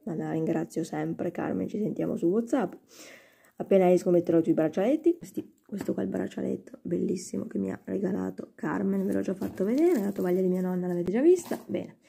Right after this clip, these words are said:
gli orecchini questi qua devo stapparmi il buco e poi li metterò volentieri. Devo trovarmi un, cioè il portagioie ce l'ho già, stavo dicendo devo trovarmi un portagioie,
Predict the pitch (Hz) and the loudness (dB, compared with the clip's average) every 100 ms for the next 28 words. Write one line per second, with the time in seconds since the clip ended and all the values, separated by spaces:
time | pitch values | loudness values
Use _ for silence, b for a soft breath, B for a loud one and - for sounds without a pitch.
0 | b b 185 233 208 185 185 180 180 190 | b b 0 2 4 4 4 2 2 2
1 | 180 185 185 170 175 175 202 226 302 - | 2 0 -2 0 2 4 4 4 4 2
2 | - 185 175 175 170 165 175 190 185 180 | -4 -8 2 4 4 2 0 -2 2 2
3 | 214 320 311 185 - B B B B 202 | 4 6 6 4 -6 B B B B -2
4 | 202 202 214 208 196 - 190 170 170 185 | 2 2 4 2 0 -4 0 2 2 0
5 | 185 190 262 285 214 175 175 - 175 175 | 2 2 4 4 6 4 4 0 -2 0
6 | 175 185 180 175 175 180 175 180 175 170 | 2 2 2 2 0 0 -2 0 -2 -2
7 | 175 175 196 175 170 | -4 -2 -2 -2 -4